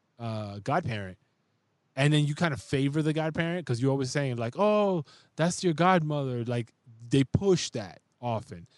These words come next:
I'm like, "Yo, but, like, that role is less than when I'm comparing it to uncle, aunt. Like, why wouldn't you just glorify the un-, uncle more than you would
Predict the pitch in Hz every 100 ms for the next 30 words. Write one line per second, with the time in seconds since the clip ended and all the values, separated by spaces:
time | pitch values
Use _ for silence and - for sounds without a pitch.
0 | _ - 269 220 139 - 262 262 135 -
1 | 156 123 - 247 151 190 220 208 190 -
2 | _ _ _ _ - 151 123 139 180 -
3 | - 147 120 95 92 127 135 135 127 143
4 | 139 131 123 131 123 123 120 120 165 123
5 | - 117 110 110 135 170 160 147 135 135
6 | 113 123 151 143 131 117 - _ - 131
7 | 131 135 147 123 110 101 _ _ 120 120
8 | 113 113 104 110 104 98